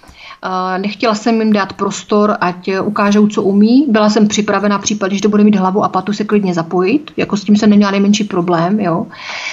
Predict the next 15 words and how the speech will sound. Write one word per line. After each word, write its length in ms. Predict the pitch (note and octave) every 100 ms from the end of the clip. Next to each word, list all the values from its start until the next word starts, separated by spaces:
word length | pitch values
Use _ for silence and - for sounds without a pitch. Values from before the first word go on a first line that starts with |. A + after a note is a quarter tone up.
| -
Takže, 380 | G3 G3 G3 G#3+
e, 280 | G#3+ G#3 G#3+ - _ _ G3+ G3+ G3+
v 40 |
podstatě 380 | A#3 A3 A#3 A3
jsem 140 | A#3+
to 100 | A3+
nechávala 420 | A3 G#3 A3+ A3+
tak 120 | A3+ G#3+
nějak 280 | A3 A3
uzrávat, 680 | G#3 G#3 G3+ G3+ G3+ G#3 A3+
ale 180 | - G#3+
ten 160 | G#3+ A3
soudní 340 | A3 A3+ B3
proces, 760 | A3+ G#3+ G#3+ A3+ G#3+ A3+ -
e, 60 | -